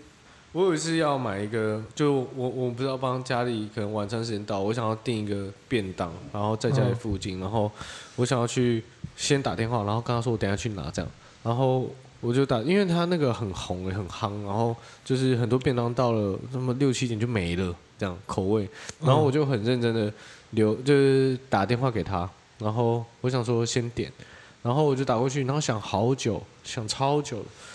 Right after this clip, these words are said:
Speaker 1: 然后好，第一通没有，然后我就再打。
Speaker 2: 他可能在忙是不是？
Speaker 1: 对，对，我想说他可能在忙嘛，那我就再打。
Speaker 2: 嗯。
Speaker 1: 因为我也是上网查到他的电话跟名片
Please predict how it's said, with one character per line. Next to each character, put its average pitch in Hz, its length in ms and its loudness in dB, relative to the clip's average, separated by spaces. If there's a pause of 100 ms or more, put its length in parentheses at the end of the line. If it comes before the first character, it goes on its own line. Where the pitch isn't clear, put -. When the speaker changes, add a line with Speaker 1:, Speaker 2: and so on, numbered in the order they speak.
(180)
Speaker 1:
然 120 120 -2
后 147 480 2
好， 107 220 0
第 110 180 -2
一 131 60 2
通 135 160 0
没 110 200 2
有， 107 100 2
然 104 80 4
后 117 80 6
我 120 40 4
就 120 120 0
再 117 160 2
打。 - 180 -6 (300)
Speaker 2:
他 196 160 4
可 180 60 8
能 139 100 4
在 147 120 6
忙 131 200 0 (120)
是 117 120 -6
不 117 60 -4
是？ 117 100 -8 (460)
Speaker 1:
对， 202 160 6
对， 196 100 6
我 196 100 8
想 190 100 4
说 170 80 4
他 185 100 4
可 170 60 0
能 143 80 4
在 160 100 2
忙 131 160 2
嘛， 104 160 0
那 151 60 2
我 147 40 4
就 139 120 4
再 131 120 6
打。 - 200 -2
Speaker 2:
嗯。 - 100 -10 (240)
Speaker 1:
因 185 80 2
为 214 60 8
我 208 160 8
也 147 60 8
是 160 140 4
上 156 240 4
网 101 140 4
查 98 240 0
到 113 340 4 (120)
他 135 180 2
的 120 80 4
电 120 260 0
话 113 220 0
跟 113 100 0
名 107 280 -2
片 120 200 0